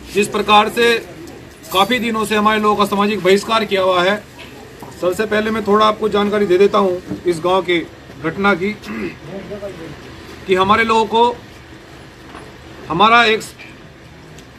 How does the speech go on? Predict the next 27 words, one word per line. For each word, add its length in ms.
एक 140
युवक 420
वो 100
कबड्डी 400
खेलने 260
के 80
लिए 100
जा 160
रहा 180
था, 220
देखने 300
के 80
लिए 280
उसको 420
रास्ते 320
में 100
रोककर 320
पीटा 260
जाता 300
है। 140
यदि 240
वो 120
व्यक्ति 320
एफ़आईआर 360
कराता 420
है 180
तो 80